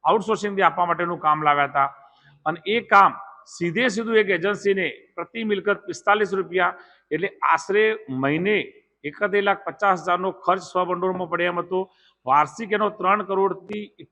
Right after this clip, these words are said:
ત્રણ કરોડ ઇઠ્યોતેર લાખ જેટલો ખર્ચનો બોજો પડ્યો હતો. અને છેલ્લા બોર્ડમાં આવું કામ લાવવા પાછળનો ચીફ ઓફિસ-,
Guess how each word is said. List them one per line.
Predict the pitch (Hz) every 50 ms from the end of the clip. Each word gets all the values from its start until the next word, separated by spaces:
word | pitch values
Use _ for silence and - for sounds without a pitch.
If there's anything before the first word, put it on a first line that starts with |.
| _ _ -
ત્રણ | 180 190 208 208
કરોડ | - 202 202 196 175
ઇઠ્યોતેર | 135 - 202 202 196 208
લાખ | 202 196 196 180
જેટલો | 170 190 180 196
ખર્ચનો | - - - 208 214 - - - - - - _ _ - _ - 160 180 196
બોજો | 170 185 196 196 196 254 262
પડ્યો | 208 226 214 214 208 202
હતો. | 202 185 202 196 190 185 - - - _ _ _ _
અને | - 175 208 240 247
છેલ્લા | 240 - - 180 170 175 196 214 233
બોર્ડમાં | 220 220 208 196 196 196 190 165 131 - _ _ _ _ _ -
આવું | 147 156 190 214 226 185
કામ | - 196 196 190 190
લાવવા | 180 170 156 156 175 185
પાછળનો | 175 175 170 156 - 170 175 180 180
ચીફ | 151 - 175 180 175
ઓફિસ-, | 180 175 156 170 175 151 _ _ 131